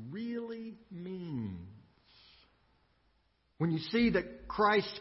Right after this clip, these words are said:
came into our world to defeat death, when you see the resurrection from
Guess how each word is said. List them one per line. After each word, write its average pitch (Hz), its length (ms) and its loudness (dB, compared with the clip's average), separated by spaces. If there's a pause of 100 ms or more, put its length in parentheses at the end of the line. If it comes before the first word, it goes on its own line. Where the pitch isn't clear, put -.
came 220 260 6
into 202 240 4
our 202 360 8
world 196 480 10
to 180 80 6
defeat 185 840 2 (380)
death, 220 420 10 (320)
when 214 160 12
you 202 120 8
see 262 420 2 (120)
the 190 120 12
resurrection 208 840 6 (300)
from 190 260 4